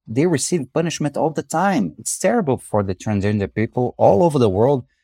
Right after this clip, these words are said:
to be included, even inside this community of the L G B T Q people.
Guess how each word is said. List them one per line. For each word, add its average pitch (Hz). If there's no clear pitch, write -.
to 131
be 120
included, 95
even 160
inside 175
this 104
community 101
of 95
the 87
L 101
G 92
B 92
T 92
Q 98
people. 90